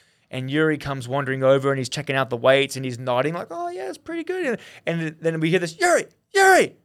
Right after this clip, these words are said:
Yuri!" And his handler comes running across, like, "Koyo, bar is loaded!" So Yuri, you know, runs back to the stage, does his first lift. I don't think he had any competition, um, in his group, age group. So he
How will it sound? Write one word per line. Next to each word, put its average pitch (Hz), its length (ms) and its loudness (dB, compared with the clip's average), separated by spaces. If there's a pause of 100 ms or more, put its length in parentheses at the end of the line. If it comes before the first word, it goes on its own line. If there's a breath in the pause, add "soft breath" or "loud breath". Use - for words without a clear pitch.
(260)
Yuri!" 349 420 4 (300 loud breath)
And 190 240 4
his 165 100 -4
handler 202 240 2
comes 170 160 -4
running 220 220 2
across, 247 160 -6
like, 359 100 -4
"Koyo, 381 400 6
bar 349 220 8
is 330 100 0
loaded!" 381 380 6
So 180 120 2 (280 loud breath)
Yuri, 185 340 2 (240 loud breath)
you 190 160 -2
know, 180 160 8 (240)
runs 208 180 8
back 160 220 -4
to - 80 -6
the 180 120 -2
stage, 175 500 0
does 180 240 4
his 165 140 -2
first 165 340 2
lift. 160 260 0 (260 loud breath)
I 160 60 2
don't 180 160 2
think 165 120 -4
he 143 100 0
had 147 100 6
any 143 140 -2
competition, 139 640 -6 (180)
um, 131 340 -2
in - 140 -6
his 131 240 -6
group, 143 500 -4
age 147 220 0
group. 143 240 -4 (260)
So 139 280 -2 (280 loud breath)
he 139 480 -6